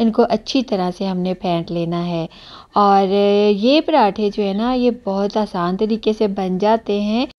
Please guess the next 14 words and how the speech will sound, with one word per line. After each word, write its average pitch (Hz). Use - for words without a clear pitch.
और 269
लड़के, 214
लड़कियाँ, 214
ख़वातीन, 208
मर्द 190
हजरात 196
सब 339
इसको 220
बहुत 214
आसानी 185
से 202
बना 170
सकते -
हैं। 175